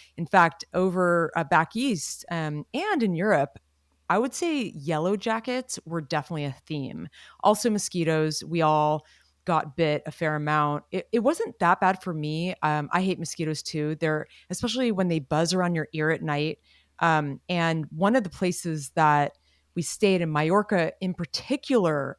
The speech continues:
was mosquito and yellow jacket zone. Um, the traveling partner I was with ended up being, like, maybe, like, ten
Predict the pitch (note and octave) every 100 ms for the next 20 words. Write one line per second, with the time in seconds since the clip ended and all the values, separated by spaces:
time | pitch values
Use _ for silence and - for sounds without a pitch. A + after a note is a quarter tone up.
0 | _ D#3+ D#3 F3+ D#3+ D#3+ D#3+ D3+ - -
1 | - _ _ _ _ - F3 - G3 F#3
2 | F3 E3+ D#3+ D#3+ D#3+ D#3 D3+ D3 D3 C#3
3 | D#3 - C#3+ D3+ C#3+ C#3 C#3 C#3 - _
4 | _ _ D3+ C#3+ C#3 C3 - _ - E3+
5 | E3 D#3 D3+ - - A3 A#3+ A#3+ F3 F3
6 | D#3+ C#3+ - E3+ D3+ C#3+ - _ _ _
7 | _ - G3 A#3 G#3+ - E3+ E3 D3 D3
8 | - _ - D#3+ D3+ - _ _ _ F#3
9 | G3 A3+ G#3 F3 D#3 - _ _ _ _
10 | _ _ F3 F3+ E3+ - _ _ _ _
11 | _ _ - - B3+ B3+ B3+ B3+